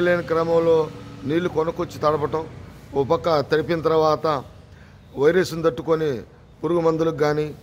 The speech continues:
వాటికి కానీ, వాటికి వేలల్లో, లక్షల్లో వాళ్ళకి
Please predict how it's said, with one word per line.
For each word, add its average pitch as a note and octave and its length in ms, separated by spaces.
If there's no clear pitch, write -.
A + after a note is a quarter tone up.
వాటికి C#3 340
కానీ, D3 220
వాటికి D3 380
వేలల్లో, E3 460
లక్షల్లో D3+ 440
వాళ్ళకి C#3+ 360